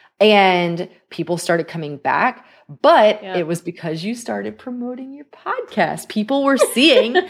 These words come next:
Speaker 2: <laughs>
Speaker 1: how you work with the, it's not even just, like, that you work with photographers. It,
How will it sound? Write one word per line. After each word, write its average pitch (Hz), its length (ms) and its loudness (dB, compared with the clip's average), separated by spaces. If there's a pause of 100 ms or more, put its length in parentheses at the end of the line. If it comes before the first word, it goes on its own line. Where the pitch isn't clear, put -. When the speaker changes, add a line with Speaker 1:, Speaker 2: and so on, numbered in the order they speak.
Speaker 2:
<laughs> 285 200 -6
Speaker 1:
how 294 460 4
you 254 200 -2
work 247 240 0
with 214 120 -4
the, - 100 0
it's 233 160 4
not 311 160 4
even 285 160 0
just, 214 260 -2
like, 160 360 -2
that 196 260 2
you 185 120 -2
work 165 220 0
with 151 140 -10
photographers. 151 640 -6
It, 180 200 -4